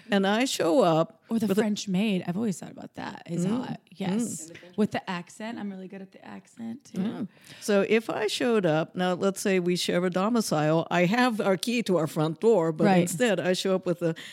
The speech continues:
Speaker 1: baseball cap and a hoodie and a pizza. Right?
Speaker 2: <laughs>
Speaker 1: Ding dong. Did you order pizza? It's stupid and it's
Speaker 2: <laughs>
Speaker 1: funny.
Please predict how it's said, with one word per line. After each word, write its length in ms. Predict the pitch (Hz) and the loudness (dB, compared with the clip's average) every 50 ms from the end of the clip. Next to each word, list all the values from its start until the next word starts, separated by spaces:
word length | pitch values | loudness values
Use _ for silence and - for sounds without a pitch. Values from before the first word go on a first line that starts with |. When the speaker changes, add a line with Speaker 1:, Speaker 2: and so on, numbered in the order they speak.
| - _ - | -18 _ 2
Speaker 1:
baseball 400 | 190 220 294 - - 262 262 247 | 4 4 4 4 4 2 2 2
cap 300 | - - 220 214 214 214 | 2 2 2 2 2 2
and 100 | 196 196 | 2 2
a 60 | 185 | 4
hoodie 300 | 180 214 202 180 180 170 | 4 6 6 6 4 4
and 100 | 160 156 | 4 2
a 40 | 151 | 2
pizza. 440 | - 180 165 156 - 151 110 - - _ _ - - - - _ _ _ _ _ - - - - - - | 2 2 2 2 0 -4 -6 -6 -10 _ _ -20 -20 -20 -20 _ _ _ _ _ -20 -20 -20 -20 -8 -4
Right? 320 | 170 151 147 175 202 196 - - 208 - - | 0 2 2 2 2 0 -4 -10 -12 -10 -10
Speaker 2:
<laughs> 220 | 247 - _ 320 | -12 -10 _ -2
Speaker 1:
Ding 240 | - 262 269 277 277 | 0 0 2 2 4
dong. 480 | 240 226 220 220 220 220 220 220 220 220 - _ _ _ _ _ _ _ | 4 4 6 6 4 4 2 2 0 -2 -8 _ _ _ _ _ _ _
Did 160 | 185 175 175 | -2 0 2
you 60 | 175 | 2
order 180 | 175 175 175 170 | 2 2 2 2
pizza? 420 | 139 175 175 - - 185 180 185 - _ _ _ _ _ _ _ _ _ _ _ _ _ _ _ _ _ - - - _ _ _ - | 2 0 0 0 0 0 -2 -2 -6 _ _ _ _ _ _ _ _ _ _ _ _ _ _ _ _ _ -20 -20 -20 _ _ _ 0
It's 200 | 208 208 208 - | 0 0 0 -2
stupid 800 | - - - _ 285 269 262 - _ - 170 156 - - - - _ 262 247 - - | -6 -8 -6 _ -2 -2 -2 -2 _ -2 -2 -2 -2 -4 -12 -18 _ -20 -12 -2 2
and 240 | 196 196 196 196 - | 4 4 4 4 4
it's 260 | 214 202 190 - - | 2 2 2 0 -4
Speaker 2:
<laughs> 160 | - - - - | -12 -10 -4 0
Speaker 1:
funny. 520 | 226 214 214 208 185 160 143 127 117 - | 2 2 4 2 2 2 0 -2 -6 -10